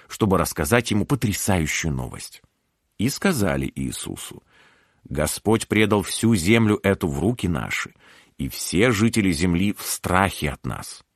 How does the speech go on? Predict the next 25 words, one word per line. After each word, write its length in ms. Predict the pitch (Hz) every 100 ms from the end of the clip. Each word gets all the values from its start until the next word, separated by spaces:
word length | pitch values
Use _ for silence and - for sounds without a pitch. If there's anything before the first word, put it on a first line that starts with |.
| _ _ _ _ -
Тогда 380 | 64 65 64 76
Господь 460 | 101 - - 64
сказал 460 | - 71 76 139 127
Иисусу: 600 | 71 - 60 - - - _ _ _ _ _ _ _
«В 200 | - 69
этот 380 | 113 127 131 101
день 260 | 87 117 120
я 100 | 107
начну 360 | 101 - 104
прославлять 720 | 98 90 - 82 69 76 117 -
тебя 360 | 95 95 90 - _
перед 260 | 98 90 82
очами 480 | 80 - 95 98 87
всех 400 | - 87 101 -
сынов 440 | - 95 78 -
Израиля, 680 | 85 80 110 90 62 50 - _ - -
дабы 320 | 107 113 110
они 200 | 117 117 113
узнали, 680 | 104 87 90 113 110 80 71
что, 400 | - 90 69 - - -
как 300 | 85 - -
я 220 | 98 104
был 160 | 76
с 140 | 73 -
Моисеем, 720 | 50 50 - 92 107 135 143